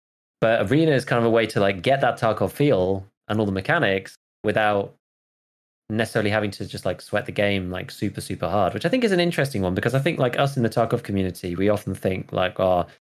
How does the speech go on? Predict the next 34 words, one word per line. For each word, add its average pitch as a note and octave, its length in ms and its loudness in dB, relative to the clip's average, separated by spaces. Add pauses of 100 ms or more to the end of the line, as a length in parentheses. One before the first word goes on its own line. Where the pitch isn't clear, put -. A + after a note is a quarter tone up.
(300)
who'd F3 180 4
wanna D#3 180 4
play C#3 260 2
with A2 160 2
these, A#2 240 2
like, G2+ 260 0
you G2+ 160 0
know, F#2+ 60 -2
these A#2 240 2
mechanics G#2 480 0
in G2+ 80 0
an G2 100 2
arena G2+ 280 2
shooter F#2+ 280 -6
kind F2+ 160 -2
of F2 60 -4
thing?" F#2 140 -2
I - 20 0
know G#2 120 2
that's G2+ 120 -2
been F#2 100 -8
your G2+ 120 2
opinion F2 280 -4
sometimes, E2+ 440 -10
right? F#2+ 200 -2
And F2+ 120 -6
it's, E2+ 160 -10
like, E2+ 260 -6
with F2+ 80 -8
inertia F2+ 320 -6
or E2+ 60 -8
whatever. G2+ 320 -6
But, G#2 240 0 (300)
uh, - 100 -14